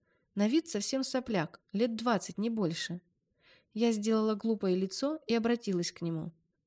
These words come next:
«Скажите, пожалуйста, молодой человек, квартира триста семнадцать на каком этаже?» «На девятом». «А вы к Маринке, что ли?»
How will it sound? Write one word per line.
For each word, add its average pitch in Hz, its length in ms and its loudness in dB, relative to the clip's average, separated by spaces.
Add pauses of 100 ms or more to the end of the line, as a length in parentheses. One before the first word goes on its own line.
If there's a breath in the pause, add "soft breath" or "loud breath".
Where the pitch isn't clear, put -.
«Скажите, 262 600 0
пожалуйста, 220 760 0
молодой 262 400 2
человек, 180 580 -4 (260)
квартира 269 580 2 (100)
триста 269 320 0
семнадцать 277 560 0
на 233 100 -4
каком 277 380 2
этаже?» 170 420 -2 (1080)
«На 180 140 2
девятом». 226 640 2 (540)
«А 196 120 2
вы 262 140 4
к - 80 -16
Маринке, 277 440 6
что 202 260 -2
ли?» 180 200 -2